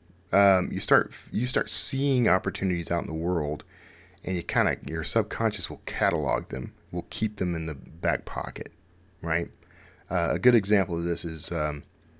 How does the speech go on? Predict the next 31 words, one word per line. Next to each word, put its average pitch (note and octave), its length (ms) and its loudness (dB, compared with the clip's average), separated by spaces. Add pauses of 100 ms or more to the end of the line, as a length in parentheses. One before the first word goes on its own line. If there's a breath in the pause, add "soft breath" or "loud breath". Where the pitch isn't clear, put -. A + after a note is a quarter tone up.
(300)
there's F2 180 -6
an, F2 120 -2
uh, D#2+ 320 -2
Glennis A#2 340 4
Campbell. E2+ 560 -4 (180)
Uh, D#2+ 460 -2
if, - 160 -10
if E2 340 -6
you E2+ 60 -4
know F#2+ 180 2
her F2+ 320 2
work, E2+ 380 -2 (520 loud breath)
um, E2 360 0
she - 180 -2
sent C#3+ 240 0
the A#2 80 -2
Draft A2 260 4
to - 60 -4
Digital G#2+ 320 2
offices E2 480 0
a D#2 200 -4
Christmas - 460 2
ornament E2 480 -2 (160)
that - 180 -4
looks F2+ 260 -4
like F2 300 0
one F2 180 -2
of D2+ 80 -6
her F#2 100 -6
books, G#2 600 2 (1040 soft breath)
um, E2 420 -2